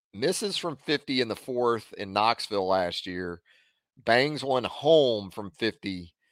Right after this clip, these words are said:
in the fourth in Tuscaloosa this time around. Hey, uh, we got continuing coverage for you right there at bama online dot com. Charlie Potter, Clint Lamb, Jimmy Stein, myself from the team perspective,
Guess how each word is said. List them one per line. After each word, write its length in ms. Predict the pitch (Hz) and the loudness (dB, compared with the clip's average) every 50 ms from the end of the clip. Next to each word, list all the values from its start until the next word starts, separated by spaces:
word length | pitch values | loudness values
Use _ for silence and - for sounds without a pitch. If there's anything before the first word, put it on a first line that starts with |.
| _ _ _ _ _ _ | _ _ _ _ _ _
in 140 | - 120 110 | -4 -4 -2
the 100 | 101 98 | -2 -4
fourth 500 | - - - 117 110 104 101 98 90 - - - - _ _ - | -6 -4 -4 0 2 2 2 2 0 -2 -10 -20 -20 _ _ -10
in 120 | 95 95 90 | -10 -10 -8
Tuscaloosa 1000 | - - 120 104 95 - - - 98 85 87 92 90 - - - 82 80 76 - _ _ _ _ _ _ _ _ _ | -2 2 2 4 2 2 -2 -4 -2 -2 -2 -4 -4 -6 -6 -4 -4 -6 -6 -10 _ _ _ _ _ _ _ _ _
this 220 | - 101 95 - - | -6 -6 -6 -4 -2
time 520 | - 98 90 90 87 85 85 82 80 78 - _ - - | -2 -2 -2 -2 -2 -4 -6 -6 -8 -12 -16 _ -6 -4
around. 540 | 90 87 87 82 82 80 76 73 73 71 - | -2 -2 0 -2 -2 -4 -4 -8 -8 0 6
Hey, 420 | - 170 196 180 170 151 131 131 | 8 10 10 10 10 8 6 4
uh, 340 | - 127 139 139 139 131 127 | 6 10 10 12 12 12 10
we 160 | 127 143 170 | 8 6 4
got 260 | 156 156 147 135 - | 8 8 8 8 8
continuing 540 | - 120 104 - - 139 131 127 120 117 104 | 4 -6 -8 -4 -4 -4 -2 -2 -4 -4 -4
coverage 420 | - - 113 110 113 104 101 85 - | 0 2 4 4 4 2 -2 -8 -8
for 200 | - 107 98 98 | -6 -4 -4 -2
you 120 | 98 98 | -2 0
right 280 | 92 98 107 104 - - | 0 2 2 0 0 0
there 320 | 104 104 104 101 90 - _ - - - - - _ - | 0 0 0 0 -2 -4 _ -20 -20 -20 -20 -20 _ -4
at 140 | - 107 87 | -4 0 4
bama 260 | 131 131 135 139 131 | 4 6 6 6 4
online 540 | 131 104 117 127 127 123 120 120 120 120 110 | 2 2 4 2 2 4 4 2 2 2 4
dot 240 | 113 110 110 107 - | 6 6 6 6 4
com. 280 | 127 127 123 123 120 | 2 2 2 2 0
Charlie 320 | - - 135 117 110 101 90 _ | 0 0 0 2 2 0 -2 _
Potter, 460 | - - 127 135 143 143 139 139 135 | -6 2 4 6 6 6 6 4 2
Clint 380 | - - - 117 110 107 - - | -2 -4 -4 -4 -4 -4 -4 -6
Lamb, 520 | 117 127 131 131 131 127 127 127 123 117 - _ _ _ | -4 -2 0 0 2 0 0 -2 -4 -8 -16 _ _ _
Jimmy 320 | - - 117 113 104 101 92 | -10 -6 -6 -4 -4 -6 -10
Stein, 500 | - - - 139 135 135 135 127 123 120 | -10 -4 0 2 2 4 4 4 2 2
myself 680 | 110 98 98 92 - - - 143 143 139 139 135 123 | -2 -4 -4 -4 -6 -6 0 4 4 6 4 4 0
from 200 | - - 110 104 | -4 -10 -8 -8
the 80 | 98 95 | -8 -10
team 320 | - - 147 147 147 151 | -10 -10 -10 -10 -10 -10
perspective, 800 | - - 143 - - - 151 143 143 139 - - 135 131 131 - | -10 -10 -10 -8 -6 0 2 2 2 2 0 0 0 0 -2 -4